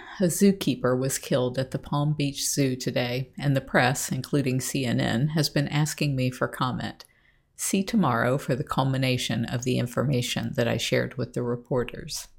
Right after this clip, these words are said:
April sixteenth, twenty sixteen. There are only two reasons why zookeepers are killed by tigers.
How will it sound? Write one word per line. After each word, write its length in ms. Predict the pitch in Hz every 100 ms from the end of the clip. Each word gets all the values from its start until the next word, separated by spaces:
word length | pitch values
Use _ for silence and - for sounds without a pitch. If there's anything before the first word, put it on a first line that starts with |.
| _ _ _ _ - - - - - _ - - - - - - - - - - - - - - _ _ - -
April 300 | 160 151 147
sixteenth, 680 | 151 254 247 - - - 120 - -
twenty 300 | 131 131 135
sixteen. 640 | - - - - - 147 _ - - - - - _ -
There 240 | 180 233
are 120 | 214 -
only 360 | 165 156 127
two 440 | 127 - 220 233 -
reasons 600 | 151 139 131 107 131 -
why 200 | 135 131
zookeepers 840 | 127 170 180 - 131 - 120 127 -
are 120 | 139
killed 360 | - - 127 -
by 100 | -
tigers. 640 | - 135 120 - - -